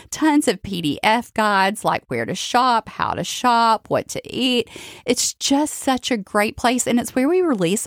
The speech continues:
all of our brand new recipes. And I'm doing that on a regular basis. What are some of your favorites we've just released?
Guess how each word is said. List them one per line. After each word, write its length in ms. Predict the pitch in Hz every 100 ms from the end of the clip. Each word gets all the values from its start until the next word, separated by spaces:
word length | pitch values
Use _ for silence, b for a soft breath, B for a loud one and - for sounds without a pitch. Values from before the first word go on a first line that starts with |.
| -
all 200 | 170 185
of 140 | 214
our 180 | 208 190 - -
brand 440 | 160 156 190 175
new 220 | 156 151
recipes. 800 | 165 214 269 - - - 80 175 B B B
And 100 | 196
I'm 100 | 190
doing 220 | 220 214
that 140 | 196
on 180 | 92 190
a 40 | 175
regular 320 | 180 180 180
basis. 440 | 175 208 151 -
What 140 | 226 381
are 60 |
some 160 | - 269
of 40 | 233
your 100 | 170
favorites 480 | 165 165 180 -
we've 120 | 143 -
just 260 | - -
released? 580 | 151 - - 160 -